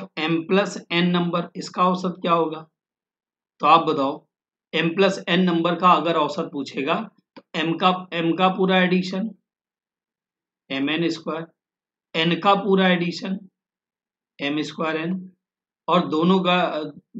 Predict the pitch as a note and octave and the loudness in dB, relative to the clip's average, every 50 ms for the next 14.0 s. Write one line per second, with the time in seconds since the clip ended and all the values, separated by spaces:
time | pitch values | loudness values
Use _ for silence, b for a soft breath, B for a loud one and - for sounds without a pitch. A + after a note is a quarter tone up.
0 | F#3 - - D#3 D#3 E3+ F3+ F3 E3+ D#3+ D#3 C#3+ C3+ B2 A#2 - - - - C#3 | -12 -8 -4 -4 0 0 2 2 2 0 -2 -2 -4 -6 -8 -12 -14 -10 -8 -6
1 | D3 D#3+ E3+ D#3+ - C#3+ C#3 C#3 C3 - F3 F#3+ G#3 G3 - - - - C#3 B2 | -4 -4 -4 -4 -4 -6 -4 -4 -4 -2 -2 -2 -2 -2 -6 -10 -10 -8 -8 -8
2 | A#2+ A#2 - - _ _ _ _ _ _ _ _ _ _ - - _ _ _ _ | -8 -10 -14 -18 _ _ _ _ _ _ _ _ _ _ -20 -20 _ _ _ _
3 | _ _ _ _ - - _ - - D3 D3 - F3 - - - F3+ D#3+ D3+ D#3 | _ _ _ _ -20 -20 _ -8 -8 -4 0 2 2 2 2 -2 -4 -2 -2 0
4 | E3 E3+ E3+ C#3+ - D3+ D3+ D#3 E3 E3 E3 E3 E3 E3 E3+ F3+ F#3+ _ _ _ | 0 0 0 0 0 0 2 2 2 2 2 2 0 -2 -4 -8 -10 _ _ _
5 | _ _ _ _ _ _ _ _ - - C#3+ D#3 D#3 E3+ D#3+ D3+ D#3+ D3+ D#3+ D#3+ | _ _ _ _ _ _ _ _ -12 -8 -4 -2 0 0 -2 -2 -4 -4 -2 -4
6 | D#3+ D#3 - E3 D#3 D3+ D3+ C#3+ - D3+ C#3+ C#3+ C#3+ C#3+ C#3+ C#3+ C#3 - E3 E3 | -4 -2 -4 -4 -4 -2 -4 -6 -6 -6 -6 -4 -4 -4 -6 -6 -4 -2 -2 -4
7 | D#3+ - E3 D#3+ E3 F#3 F#3 - - _ _ _ _ _ _ _ _ _ - - | -2 -4 -8 -8 -8 -8 -10 -10 -14 _ _ _ _ _ _ _ _ _ -4 -2
8 | C#3 D3 D3+ D3+ C#3+ - F#3+ F3+ E3 F3 E3 E3+ E3 E3 D#3+ - E3 D#3+ E3 D#3+ | 0 0 0 -2 -2 -2 -2 -2 0 0 -2 0 -2 -2 -2 -2 -2 -2 -2 -2
9 | D#3+ D#3 D3 C#3+ C#3 - E3 E3 - - - D#3+ E3 F3+ F#3 F#3 - - _ _ | -6 -8 -8 -6 -4 -2 -2 -2 -2 -2 -6 -6 -4 -4 -6 -8 -10 -18 _ _
10 | _ _ - C3+ D3 D#3 D#3+ E3 E3 D#3+ D#3 C#3+ D3 C#3 - E3 E3 E3 D#3+ D#3 | _ _ -2 0 0 2 2 2 2 2 -2 -4 -4 -4 -4 -2 0 0 0 -2
11 | E3 E3 E3+ F3 _ _ _ _ _ - - D3+ F3 F3+ - E3 D3 C#3 D3 C#3+ | -4 -4 -6 -8 _ _ _ _ _ -2 4 6 6 6 4 2 -2 -2 -2 -2
12 | D3+ D3+ - _ _ _ _ _ - - F3 E3 - - E3+ D3+ D3+ D#3 D#3 D#3 | -2 -6 -8 _ _ _ _ _ -8 -6 -4 -4 -4 -2 -2 0 0 0 0 -2
13 | D3+ D3+ D3 D3 C#3+ C#3 C3+ - D#3 C#3 C#3+ - D3 D3 D3 D3 D3 C#3 D#3+ F#3 | -4 -4 -4 -4 -4 -6 -6 -8 -8 -8 -8 -8 -6 -6 -4 -4 -4 0 2 0